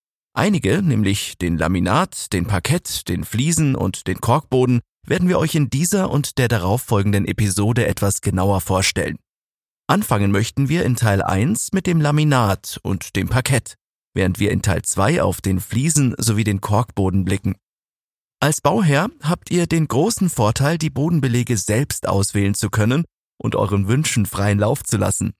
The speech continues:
Bei einem Neubau ist die Wahl des Bodenbelags besonders unkompliziert,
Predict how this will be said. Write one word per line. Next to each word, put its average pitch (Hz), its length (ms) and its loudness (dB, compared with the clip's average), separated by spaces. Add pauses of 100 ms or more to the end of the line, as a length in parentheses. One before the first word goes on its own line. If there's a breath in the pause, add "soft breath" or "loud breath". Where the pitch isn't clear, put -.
(420)
Bei 139 180 4
einem 117 220 4
Neubau 101 420 2
ist - 240 -2
die 110 180 0
Wahl 151 280 2
des 98 180 -2
Bodenbelags 101 720 -2
besonders 135 640 0
unkompliziert, 104 840 0